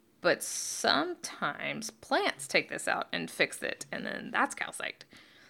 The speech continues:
Sometimes it just precipitates from the water directly, and that's calcite.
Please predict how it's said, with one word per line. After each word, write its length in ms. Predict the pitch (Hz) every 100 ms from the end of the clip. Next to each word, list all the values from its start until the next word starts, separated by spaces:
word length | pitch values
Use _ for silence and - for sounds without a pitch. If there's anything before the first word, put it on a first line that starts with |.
| -
Sometimes 420 | 208 208 226 214
it 80 | 202
just 300 | 196 196 -
precipitates 720 | 202 226 226 226 208 180 -
from 140 | 202
the 60 | 190
water 280 | 190 190 190
directly, 600 | 160 151 220 - - -
and 100 | -
that's 280 | - 254 -
calcite. 720 | - - - - - -